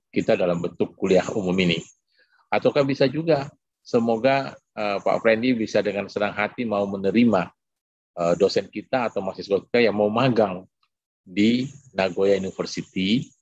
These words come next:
ataukah bisa membangun kolaborasi riset dengan topik yang spesifik sesuai dengan yang dida-, didalami oleh Pak Fendi ini dan ataupun, eh, diaspora-diaspora yang lain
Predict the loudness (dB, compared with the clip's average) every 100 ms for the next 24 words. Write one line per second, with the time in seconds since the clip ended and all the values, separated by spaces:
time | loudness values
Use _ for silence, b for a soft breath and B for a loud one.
0 | _ b b -2 0 0 0 0 -2 -6
1 | -10 -10 -2 0 0 -2 -2 -2 -4 0
2 | 2 2 2 -2 0 0 0 0 -4 _
3 | _ _ _ _ _ _ _ _ _ -2
4 | 0 0 -2 -4 0 0 -2 -6 -4 -4
5 | -4 -4 -2 -2 -2 -4 -2 -6 2 2
6 | 4 2 2 2 0 2 4 4 0 -14
7 | -6 -2 0 0 0 2 2 2 0 -4
8 | -6 -6 _ -4 -2 -4 -6 -4 0 0
9 | 0 -4 _ B B B 2 2 2 2
10 | 2 -2 _ _ _ -2 4 6 6 4
11 | 4 4 2 -2 -4 2 2 0 -4 0
12 | 2 2 2 0 0